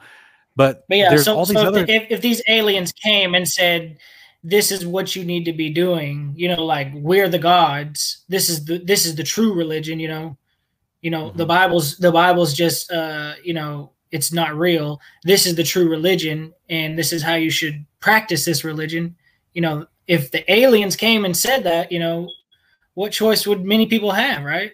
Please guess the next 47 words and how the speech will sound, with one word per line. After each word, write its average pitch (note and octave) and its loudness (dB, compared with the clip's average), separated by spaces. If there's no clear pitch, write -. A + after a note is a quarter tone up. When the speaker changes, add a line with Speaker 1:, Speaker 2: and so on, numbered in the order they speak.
Speaker 2:
You E3+ -6
know, F#3 -6
if E3 -12
it F#3 2
was E3+ 2
forced. F#3 -2
Is F3+ 2
that, G3+ 4
is F#3+ 2
that G#3 6
Speaker 1:
Well, - 0
Speaker 2:
kinda G#3 4
how G3+ 4
you G3+ 0
Speaker 1:
but G3+ -10
Speaker 2:
think G#3 -2
it'll G3 0
play F#3+ 0
out? G#3+ 0
Is E3+ -2
that, F3 2
is E3+ -2
Speaker 1:
I, F3+ 2
Speaker 2:
that E3+ 2
they'll F3+ 2
Speaker 1:
I E3+ -8
Speaker 2:
come F#3 2
Speaker 1:
think D3+ 0
Speaker 2:
and F3 4
Speaker 1:
Revel-, F3+ 2
Speaker 2:
institute F3 -2
a E3 -2
religion? F3+ -4
Speaker 1:
I B2 -16
think A#2+ -6
Revelation A2 -8
thirteen A#2 -8
tells A2 -6
us, - -12
um, F#2+ -14
both G2+ -12
with G#2+ -16
the - -20
first G#2+ -10
and A2+ -8
second A2 -8
beast, G#2 -12